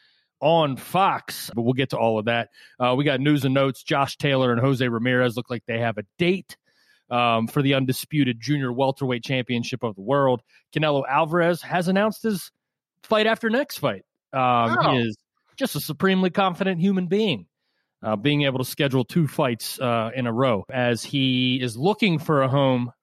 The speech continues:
Speaker 1: for in and around the Cinco de Mayo weekend. We'll get to Canelo versus Billy Joe Saunders and Manny Pacquiao versus Ryan Garcia.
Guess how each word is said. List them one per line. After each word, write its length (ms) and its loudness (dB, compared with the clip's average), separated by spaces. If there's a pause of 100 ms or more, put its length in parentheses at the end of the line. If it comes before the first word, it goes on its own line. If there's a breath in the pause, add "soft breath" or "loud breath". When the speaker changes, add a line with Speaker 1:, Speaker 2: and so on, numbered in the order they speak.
Speaker 1:
for 100 -8
in 160 -2
and 100 2
around 280 2
the 60 -2
Cinco 300 -2
de 100 0
Mayo 360 2
weekend. 420 0
We'll 100 -4
get 240 -4
to 120 -4
Canelo 460 2
versus 340 -2
Billy 260 2
Joe 200 2
Saunders 640 0 (480)
and 320 0
Manny 240 0
Pacquiao 580 0
versus 380 -4
Ryan 380 0
Garcia. 600 2